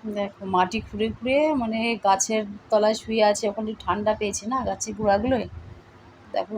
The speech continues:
চুপ করে শুয়ে আছে। আর বোম্বাই দিকে সাইকেল মুছছে। সারাটা দুপুর মানে আমরা এখানেই বসে আছি। আর এই যে এই খেলনাগুলো নিয়ে মিষ্টি খেলা করছিল। আর কি বম-, বলবো, মানে এত গরম, গরমের জ্বালায় ঘরেও বসতে পারছি না,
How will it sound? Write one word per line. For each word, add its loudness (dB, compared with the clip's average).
চুপ -10
করে -4
শুয়ে 0
আছে। 0
আর -6
বোম্বাই 0
দিকে -6
সাইকেল 2
মুছছে। -4
সারাটা 4
দুপুর -2
মানে 2
আমরা 4
এখানেই 0
বসে -4
আছি। 2
আর 4
এই 0
যে -6
এই -2
খেলনাগুলো -4
নিয়ে 0
মিষ্টি -2
খেলা -2
করছিল। -8
আর -4
কি -6
বম-, 0
বলবো, -2
মানে 0
এত -2
গরম, 4
গরমের -2
জ্বালায় 0
ঘরেও 2
বসতে -10
পারছি 0
না, 2